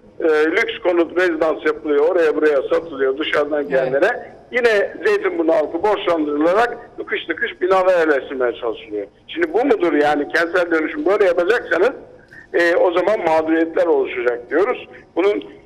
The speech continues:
Speaker 1: e, hakikaten, e, insanlara, e, insanlara özendirecek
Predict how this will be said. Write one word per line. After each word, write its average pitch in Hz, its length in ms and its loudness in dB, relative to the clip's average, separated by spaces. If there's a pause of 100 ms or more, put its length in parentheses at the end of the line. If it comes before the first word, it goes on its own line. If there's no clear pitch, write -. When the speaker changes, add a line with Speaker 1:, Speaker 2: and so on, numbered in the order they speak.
(200)
Speaker 1:
e, 175 180 2
hakikaten, 196 600 2
e, 175 160 2 (1000)
insanlara, 175 720 0 (560)
e, 160 40 2 (1300)
insanlara 170 460 2
özendirecek 165 600 0